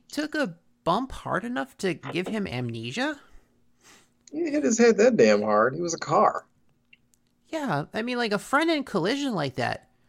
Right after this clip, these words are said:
Speaker 1: shouldn't he have, like, damage or something?
Speaker 2: Yeah,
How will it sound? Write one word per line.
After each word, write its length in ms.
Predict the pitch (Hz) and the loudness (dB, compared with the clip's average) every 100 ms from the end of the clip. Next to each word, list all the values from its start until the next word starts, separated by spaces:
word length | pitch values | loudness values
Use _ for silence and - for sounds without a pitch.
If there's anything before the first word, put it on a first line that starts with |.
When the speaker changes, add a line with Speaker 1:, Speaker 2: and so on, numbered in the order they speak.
| _ _ _ | _ _ _
Speaker 1:
shouldn't 300 | - - 311 | -10 -6 -6
he 120 | 302 320 | -6 -6
have, 120 | 294 | -4
like, 300 | 262 - - _ - | -4 -4 -10 _ -12
damage 420 | 101 117 202 262 | -8 -4 -2 -4
or 100 | 277 | -6
something? 500 | 285 339 349 330 320 - _ _ _ _ _ - | -8 -12 -14 -14 -16 -18 _ _ _ _ _ -16
Speaker 2:
Yeah, 840 | 117 123 135 131 127 123 120 120 | -10 -2 0 2 2 0 0 0